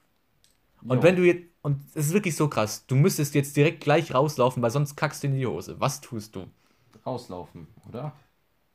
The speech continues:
Speaker 2: Ich weiß nicht.
Speaker 1: Okay, du hast jetzt entweder die Möglichkeit, äh, dann nach vorne zu gehen, dir nochmal zusammenzupressen und, ähm, später mit,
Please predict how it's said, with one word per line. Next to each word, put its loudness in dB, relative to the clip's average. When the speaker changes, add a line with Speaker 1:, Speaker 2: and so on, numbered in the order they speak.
Speaker 2:
Ich -20
weiß -4
nicht. -8
Speaker 1:
Okay, -10
du 2
hast 2
jetzt -4
entweder -4
die -2
Möglichkeit, -2
äh, 6
dann 4
nach 2
vorne 4
zu 0
gehen, 2
dir 2
nochmal 4
zusammenzupressen -2
und, -4
ähm, -2
später 0
mit, -6